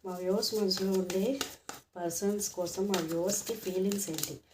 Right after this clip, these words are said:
మా వ్యూవర్స్‌కి వాళ్ళ మనసులో ఉండే పర్సన్స్ పైన ఫీలింగ్స్ ఏంటి? మా వ్యూవర్స్ మనసులో ఉండే పర్సన్స్ పైన మా వ్యూవర్స్‌కి ఫీలింగ్స్ ఏంటి?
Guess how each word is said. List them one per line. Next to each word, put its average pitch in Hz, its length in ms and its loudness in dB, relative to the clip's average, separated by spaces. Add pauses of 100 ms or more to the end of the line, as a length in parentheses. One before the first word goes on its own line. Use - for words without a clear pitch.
(460)
మా 170 40 -10
వ్యూవర్స్‌కి 175 600 0
వాళ్ళ 196 340 0
మనసులో 190 300 0
ఉండే 196 240 0
పర్సన్స్ 185 580 -2
పైన 180 280 0
ఫీలింగ్స్ 180 600 -2
ఏంటి? 151 300 -10 (720)
మా 170 40 -6
వ్యూవర్స్ 170 460 -4
మనసులో 190 340 0
ఉండే 180 240 -2
పర్సన్స్ 180 520 -6 (100)
పైన 175 320 -6 (460)
మా 175 120 -4
వ్యూవర్స్‌కి 165 520 -4
ఫీలింగ్స్ 175 600 -4
ఏంటి? 151 260 -8